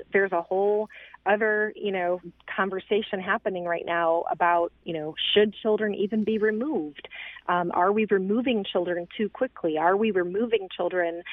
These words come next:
because their parents are poor and punishing them for being poor? And I can just tell you from my experience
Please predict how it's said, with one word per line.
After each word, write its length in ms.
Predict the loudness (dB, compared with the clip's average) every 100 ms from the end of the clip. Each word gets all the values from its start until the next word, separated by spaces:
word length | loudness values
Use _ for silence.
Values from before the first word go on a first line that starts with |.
| -8
because 240 | -4 -2 -2
their 120 | -2
parents 360 | -4 -2 -2 -2
are 120 | -4
poor 600 | -6 -4 2 2 2 -2 -6
and 200 | -6 -8
punishing 560 | -2 0 0 0 -4 -4
them 160 | -6 -4
for 100 | -2
being 260 | 0 -2 -2
poor? 340 | 2 2 2 -2 -10 -18 -20 _
And 120 | 2
I 120 | 2 4
can 180 | 0
just 200 | 0 0 -2
tell 120 | -4 0
you 140 | 0 0
from 220 | -4 -2
my 160 | -2 0
experience 800 | -2 -4 -12 -6 -2 -2 -2